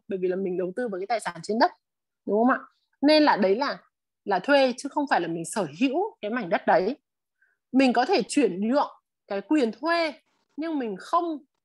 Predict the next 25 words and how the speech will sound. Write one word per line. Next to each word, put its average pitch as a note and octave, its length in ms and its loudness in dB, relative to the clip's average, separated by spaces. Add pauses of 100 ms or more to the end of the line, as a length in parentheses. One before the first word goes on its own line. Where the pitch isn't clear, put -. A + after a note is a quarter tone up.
(160)
phải G3+ 200 -8
là E3 120 -12
người F3+ 300 -6
sở G3 340 -2
hữu A#3+ 180 -6
cái G3+ 160 -6
mảnh A3 240 -4
đất A#3 180 0
đấy E3+ 160 2
ạ. B3+ 200 -2 (1160)
Ok A#3+ 220 -4
chưa A#3+ 60 -2
ạ? G3+ 200 -4 (380)
Thì, A#3+ 320 4 (320)
ừ, G3+ 100 -8 (300)
mọi B3 140 2
người A#3+ 140 4
hay D#4 220 0
nhầm C4+ 280 2
ở E3+ 180 -10
chỗ A#3 280 -8
rằng D#4+ 100 -2
là G3 160 2
mọi F#3+ 180 -4
người G#3+ 120 0